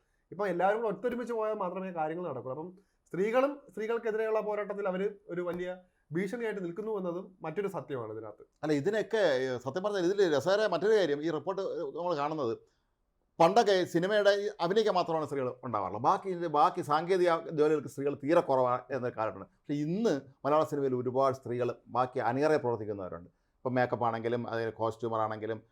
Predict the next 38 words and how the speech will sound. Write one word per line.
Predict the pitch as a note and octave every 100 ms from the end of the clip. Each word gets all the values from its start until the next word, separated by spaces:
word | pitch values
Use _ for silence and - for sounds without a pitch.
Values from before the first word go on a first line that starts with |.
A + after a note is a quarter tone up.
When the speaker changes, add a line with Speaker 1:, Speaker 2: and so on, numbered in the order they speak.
| _ -
Speaker 2:
അതുപോലെ | A#2 A#2+ A#2+ A#2 A#2
മറ്റേ | A2+ A#2 A#2
അതിൻ്റെ | A2 - C3+ E3
എല്ലാ | E3+ G#3 A#3
കാര്യങ്ങളിലും | E3 E3 D#3+ D3+
സ്ത്രീകളുണ്ട്. | - E3 D3+ G2 - _ _ _ _ _ _ _ _ _ -
അവരും | C3+ F#3 A#3+ B3 E3+
ഇതേ | G#3+ A3+
അവസ്ഥ | G3+ F#3
നേരിടുന്നു | A3 G3+ G3+ G3
എന്നാണ് | F#3 E3+
പറയുന്നത്. | D3 B2 G#2+ A2 _ _ _ _ _ -
ഈ | D3
അണിയറയിൽ | C3+ C#3 D#3+ G3
പ്രവർത്തിക്കുന്ന | F3 F3 E3 E3 F#3
മറ്റ് | E3 -
അഭിനയിക്കാനല്ലാത്ത | F3 C#3 C#3 E3 F3 E3 E3 E3
സ്ത്രീകൾ | F3 D#3+ D#3+ D#3+
പോലും | D3+ D#3
ഇത്തരത്തിലുള്ള | E3+ D#3+ D#3+ E3 E3
ഈ | D3+ D#3 F3 - _ -
പറഞ്ഞ | D3 D#3+
ആളുകളെ | D#3 D#3+ D#3+
നിന്ന് | D#3+ D#3+
അവര് | D#3+
ഭീഷണി | D#3+ D#3+ D#3 F3
നേരിടുന്നുണ്ടെന്നാണ്. | F3 E3+ F3 F3 D#3+
Speaker 1:
മേക്കപ്പ് | D3 E3+ E3+
ആർട്ടിസ്റ്റിന്റെ | E3+ E3+ G3 E3
പേരടക്കം | E3 D#3+ E3 E3 D#3+
ഇതിനകത്ത് | D3 D3
പറയുന്നുണ്ട്, | C#3+ C3 B2+ B2
റിപ്പോർട്ടിൽ. | - B2+ A#2+ A#2 A#2 D#3+
Speaker 2:
ഉണ്ട്, | C3+ G#2 -
അതെ. | G#2 F#3+
Speaker 1:
അതുപോലെ | A3+ C4
തന്നെ | C4+
ഇപ്പം | C4 C4+